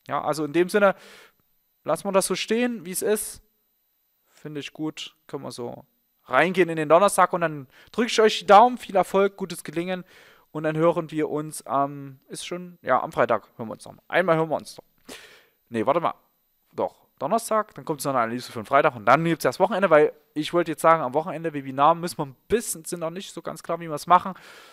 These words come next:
Bisschen gucken, ähm, wir werden's wahrscheinlich erst am Sonntagabend, Nachmittag machen können.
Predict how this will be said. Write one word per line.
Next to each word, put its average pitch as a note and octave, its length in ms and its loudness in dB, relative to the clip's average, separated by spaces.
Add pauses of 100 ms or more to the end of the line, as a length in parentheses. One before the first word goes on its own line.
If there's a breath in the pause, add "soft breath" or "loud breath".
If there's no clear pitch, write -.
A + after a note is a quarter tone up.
(160)
Bisschen D#3+ 260 -6
gucken, F#3+ 460 -8
ähm, D#3+ 280 -6
wir C#3+ 240 -4
werden's D#3+ 400 2
wahrscheinlich E3 340 -8
erst - 200 -10
am D3+ 160 -16
Sonntagabend, D3 1300 -4
Nachmittag D3 400 -6
machen G#2 180 -18
können. - 240 -18